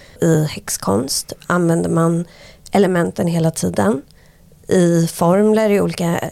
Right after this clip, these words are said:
liksom, energier man vill ha. I astrologi, som du sa, zodiaken är uppdelad i olika element. I tarot, den mindre arkanan är uppdelad i element. I ayurveda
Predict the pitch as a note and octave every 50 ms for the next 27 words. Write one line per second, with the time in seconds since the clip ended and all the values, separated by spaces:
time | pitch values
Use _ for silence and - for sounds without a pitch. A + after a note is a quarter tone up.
0 | - - - - G3+ G3+ F3+ - F3 F3 - G#3 - - F3+ F3 D#3 - - -
1 | G#3 G3 G3+ G#3+ G#3 G#3+ G#3+ G#3+ G#3 G#3 G3+ G3+ G3+ G3+ G3+ G#3 G#3+ A3 - -
2 | - - - - - - - F3+ E3+ - - E3 - - - - F3+ F#3 F#3 F#3+
3 | G#3 G#3 A3 A#3+ B3+ C#4 D4 - - - - F#3 G3 G3 - - G#3 G3 G3 G#3
4 | G#3 - - - F#3+ F#3+ G#3 F#3 F#3 F3+ F#3 - - A#3+ G3 G3+ F#3+ - - -
5 | - F#3+ F#3 G3 G3 F#3+ F#3 G#3 G3 G3 F#3+ F#3+ - G#3+ F#3+ F#3 F#3 F3+ F3+ F3
6 | E3+ F3+ F#3 G#3 G#3 - - - - - - - - F#3+ F3 - - F#3 E3+ D#3+
7 | D#3+ E3+ F#3+ A3+ C4+ D4+ D4 D4+ - _ _ _ _ - - - - - - -
8 | F3+ E3+ G3 F3 F3 F3 F3 F3 F3 E3+ F3 F3 - - E3+ E3 E3 F3 E3+ F#3
9 | F#3+ G#3+ A3 A#3 B3 - - - A#3+ A#3 A3+ A3+ A3+ G#3+ A3+ A3+ A3+ A3+ A3 A3
10 | A3 G#3+ G#3+ G#3+ G#3+ A3+ A#3+ B3 - - - - _ - - - - - - -
11 | _ _ F3+ G#3 G#3 F3+ E3 F3 - - - - F3+ F3+ E3+ F3 F3 D#3+ D#3+ -
12 | - E3 F#3 F#3+ F#3 F3 F3 F3+ - - F#3 A3 C#4+ D#4